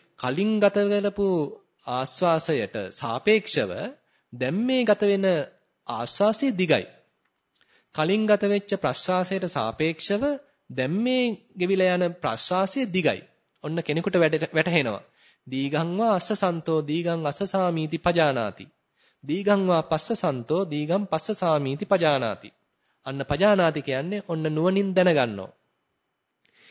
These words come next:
එතකොට පින්වත්නි අපිට යම් අවස්ථාවක මේ විදිහට වැටහෙනවා නම් මේ හුස්ම රැල්ල දැන් කලින් එකට වඩා දිගයි. කලින් එකට වඩා මේ ප්‍රාශ්වාසය දිගයි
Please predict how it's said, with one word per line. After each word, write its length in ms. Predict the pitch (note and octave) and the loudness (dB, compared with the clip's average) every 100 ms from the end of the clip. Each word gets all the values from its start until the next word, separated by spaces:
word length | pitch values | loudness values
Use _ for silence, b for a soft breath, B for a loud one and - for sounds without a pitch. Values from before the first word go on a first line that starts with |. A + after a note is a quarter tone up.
| b | b
එතකොට 300 | _ G3+ G3+ | _ 2 2
පින්වත්නි 460 | G3 E3 E3 E3 G#3 | 2 0 0 0 0
අපිට 320 | C#3 - - A2 | 0 -2 -2 -2
යම් 260 | A2 C#3 | -2 -2
අවස්ථාවක 680 | F#3 F#3+ F#3 E3+ C#3+ A#2+ - G2 - _ _ _ _ _ _ C3 | 2 2 2 2 2 2 -2 -8 -10 _ _ _ _ _ _ -4
මේ 180 | D#3 G#3+ | 2 2
විදිහට 360 | G#3+ G3 G#3 | 2 0 0
වැටහෙනවා 600 | F#3+ C3 D3+ F3 E3+ D#3 | 2 0 0 0 2 2
නම් 200 | C#3 B2 F2 - _ _ _ _ _ b - | 2 -2 -4 -14 _ _ _ _ _ b -6
මේ 160 | G3+ | -4
හුස්ම 300 | D3 C#3+ - | -2 -4 0
රැල්ල 360 | G#3 E3+ C3+ A#2+ | 2 4 2 0
දැන් 260 | G3+ G3 G3 | -2 -2 -2
කලින් 320 | D#3+ C#3+ G3+ | -2 0 0
එකට 220 | F#3+ F3 | 0 2
වඩා 280 | D#3+ D3+ F#3 | 2 2 2
දිගයි. 340 | D3 C3 A2 - _ _ _ _ _ _ _ _ _ _ _ _ _ _ _ - | 0 0 0 -2 _ _ _ _ _ _ _ _ _ _ _ _ _ _ _ -4
කලින් 260 | F3 A3 | 0 0
එකට 220 | G3 F3+ F3 | 0 -2 -2
වඩා 340 | E3+ E3 G3 | 0 0 0
මේ 200 | F#3 F3+ F3 | 0 -2 -4
ප්‍රාශ්වාසය 680 | - D#3 F3+ - F3 E3+ G3 | -2 -2 0 0 0 0 -2
දිගයි 340 | D3+ C#3+ A2 | 0 0 -2